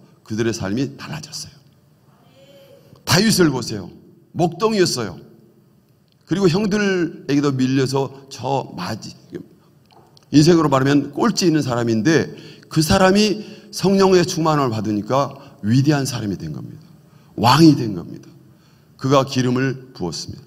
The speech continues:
그가, 그에게 사무엘이 기름을 부음으로 왕이 되었습니다. 그리고 그 다윗보다 앞선 사울이라는 왕이 있는데 왕은 이스라엘의 일대 왕입니다.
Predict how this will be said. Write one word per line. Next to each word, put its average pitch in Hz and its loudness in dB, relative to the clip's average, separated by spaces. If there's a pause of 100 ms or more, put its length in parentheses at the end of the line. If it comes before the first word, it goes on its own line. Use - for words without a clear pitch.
(260)
그가, 135 2
그에게 139 4
사무엘이 151 2
기름을 139 2
부음으로 131 0
왕이 107 0
되었습니다. 85 -8 (1400)
그리고 208 4
그 - 2 (480)
다윗보다 170 2
앞선 143 0
사울이라는 160 0
왕이 113 -2
있는데 104 -2
왕은 107 -2 (420)
이스라엘의 151 0
일대 147 0
왕입니다. 90 -6